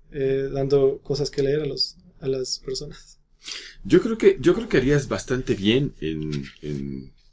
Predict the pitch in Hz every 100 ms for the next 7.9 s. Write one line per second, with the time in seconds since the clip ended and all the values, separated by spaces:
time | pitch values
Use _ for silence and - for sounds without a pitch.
0 | _ _ - - 69 71 - 76 78 85
1 | - - 87 76 76 85 101 214 64 69
2 | - 67 76 73 - 67 76 107 80 64
3 | - - - 151 - - - - _ -
4 | 180 170 147 139 - 107 - 80 - 69
5 | - _ _ - _ - - - - -
6 | - - 131 147 139 135 131 147 147 -
7 | 123 127 135 135 135 123 135 131